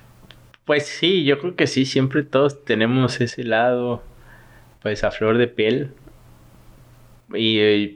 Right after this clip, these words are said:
pues, yo creo que estaría hasta mal cortar como ese sentimiento, eh, porque, pues, ahí lo tienes, ¿no? Entonces, como, bueno, solamente si te hubieras salido porque ya odias a todo el mundo, pues, bueno, estaría a todo dar.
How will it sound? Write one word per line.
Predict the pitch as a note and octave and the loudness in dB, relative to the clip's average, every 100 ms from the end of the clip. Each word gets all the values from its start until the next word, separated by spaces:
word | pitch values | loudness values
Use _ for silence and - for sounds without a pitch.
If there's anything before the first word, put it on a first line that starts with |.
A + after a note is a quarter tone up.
| - | -4
pues, | G#2+ - | -2 -2
yo | G#2+ G#2+ | -2 0
creo | C3 | 0
que | A#2+ | -4
estaría | - G#2+ A2 | -4 0 0
hasta | A2+ A2+ | 0 -4
mal | G#2 G#2 A2 C3 B2 - | -2 -2 -2 -2 -4 -4
cortar | A2+ G2+ - G#2+ A2+ | -4 -2 -2 -2 0
como | C#3 B2 B2 | -2 0 0
ese | A#2 C3 | 0 -2
sentimiento, | C3+ A#2+ A2 A2 A2+ C3 D#3 D#3+ F#3 - - - - - - - - - - E3 - | -2 -2 -2 0 0 0 -2 -2 -4 -14 -2 0 0 -4 -12 -14 -20 -10 -8 -6 -4
eh, | A2 G#2+ G2+ G2+ G2+ G#2 G2 - - - - - - - - - - - _ | 0 0 2 2 0 -2 -4 -4 -6 -8 -20 -20 -20 -20 -20 -20 -20 -20 _
porque, | A2 - | -6 -6
pues, | - - - | -10 -14 -6
ahí | D#2 F#2+ | -4 0
lo | A#2 A#2 | 0 0
tienes, | B2+ D3 A#2+ | 0 2 2
¿no? | A2+ B2+ | 2 0
Entonces, | A2+ A2 A2 A2 G2+ | 0 0 0 -2 -4
como, | A#2+ G#2+ F#2+ D#2 - - - - - - - F2 D#2+ | -2 2 2 0 -6 -20 -20 -20 -20 -20 -20 -20 -18
bueno, | G2+ B2 D#3 C#3 A2+ | -6 -4 0 0 -2
solamente | - C#3+ D3 C#3+ | -2 0 0 -4
si | - | -12
te | - | -4
hubieras | A#2+ C3 B2+ | 0 0 0
salido | G#2+ A2 A#2 - | 0 2 2 0
porque | F#2+ F#2 F#2 | -6 -6 -2
ya | G#2 G#2+ G2 - - - C2 - | 0 0 -4 -14 -14 -8 -8 -8
odias | G2+ G#2+ G#2+ - | -4 0 0 -2
a | F#2+ | -2
todo | G#2+ | 0
el | G#2+ | 0
mundo, | G#2+ A2 A#2 | 0 2 0
pues, | - F2+ | 0 0
bueno, | G2+ G2 | 0 -2
estaría | - - G2 | -6 -4 -2
a | |
todo | - G2+ | 0 2
dar. | A2+ | 2